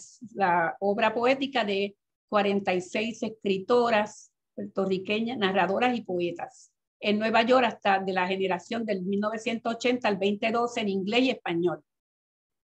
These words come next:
Una, un libro que es muy querido para mí también y una figura muy importante fue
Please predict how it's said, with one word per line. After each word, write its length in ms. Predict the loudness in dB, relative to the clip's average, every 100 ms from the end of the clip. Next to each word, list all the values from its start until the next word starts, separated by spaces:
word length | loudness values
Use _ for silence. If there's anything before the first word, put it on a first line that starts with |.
| _ _ _ _ _ -20 2
Una, 460 | 6 6 6 2 2
un 160 | 4
libro 440 | 6 4 8 6 6
que 380 | 0 0 -2 -4 -6
es 160 | -2 0
muy 200 | 2 2
querido 360 | 2 2 2 4
para 240 | 4 4
mí 160 | 2 0
también 680 | 0 0 -2 0 0 -2 -2
y 80 |
una 160 | -2 0
figura 380 | -2 -2 2 2
muy 180 | 2 -4
importante 680 | -2 -4 0 0 0 -2 -8
fue 520 | -6 -2 0 0